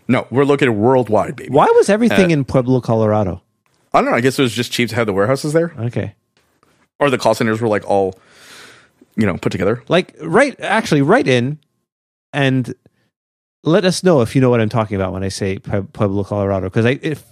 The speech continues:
Speaker 2: I feel like as a kid
Speaker 1: Watching you struggle to say it is so
Speaker 2: it's
Speaker 1: funny.
Speaker 2: very difficult to say.
Speaker 1: Yeah,
Speaker 2: But as a
Speaker 1: Pueblo.
Speaker 2: kid, it was
Speaker 1: Colorado.
Speaker 2: always coming up. That's where you sent out to get something. You had to send a self-addressed stamped envelope to Pueblo, Colorado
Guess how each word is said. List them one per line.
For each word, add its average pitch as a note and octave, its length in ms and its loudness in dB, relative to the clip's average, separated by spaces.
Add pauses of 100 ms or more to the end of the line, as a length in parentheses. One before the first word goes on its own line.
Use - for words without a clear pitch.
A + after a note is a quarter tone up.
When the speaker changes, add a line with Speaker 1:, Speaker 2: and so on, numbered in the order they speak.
(100)
Speaker 2:
I F3 80 2
feel A#3+ 320 0
like F3 180 0
as D3 180 -2
a F3+ 60 -2
kid - 220 0
Speaker 1:
Watching C4+ 220 4
you F#4+ 100 6
struggle E3+ 420 2
to D#3 100 -2
say G#2+ 220 -2
it C3+ 100 0
is - 140 -4
so G#2+ 140 -2
Speaker 2:
it's F#2 160 2
Speaker 1:
funny. A#2 120 -6
Speaker 2:
very F#3 280 4
difficult B2 420 -2
to G#2+ 80 -12
say. G2+ 240 -2 (240)
Speaker 1:
Yeah, A#2 180 2
Speaker 2:
But D#3+ 160 2
as C#3+ 220 2
a G#3+ 40 2
Speaker 1:
Pueblo. - 140 -4
Speaker 2:
kid, F#3+ 320 2 (440)
it D3+ 100 2
was C#3+ 220 4
Speaker 1:
Colorado. B2 240 2
Speaker 2:
always F3 200 2
coming D3 360 2
up. A#2 260 -2 (1000)
That's A#2 280 -2
where C3+ 100 2
you A#2 240 2
sent A#2 400 -4
out A#2 320 -2
to - 140 -8
get A2 180 -4
something. G2+ 260 -8
You G#2+ 100 0
had A#2 100 -2
to - 80 -12
send C#3+ 200 0
a - 40 0
self-addressed C3+ 680 -2
stamped A#2+ 340 -4
envelope G2 520 -4 (420)
to A#2 140 0
Pueblo, A#2 440 0
Colorado D#3 580 -2